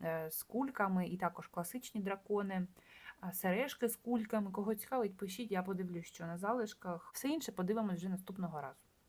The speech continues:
На сьогодні це все, що я хотіла показати. Якщо вас щось зацікавило, пишіть в особисті повідомлення, Viber або WhatsApp,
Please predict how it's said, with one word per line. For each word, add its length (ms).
На 120
сьогодні 340
це 120
все, 200
що 140
я 40
хотіла 320
показати. 520
Якщо 220
вас 180
щось 140
зацікавило, 580
пишіть 360
в 40
особисті 460
повідомлення, 680
Viber 360
або 180
WhatsApp, 360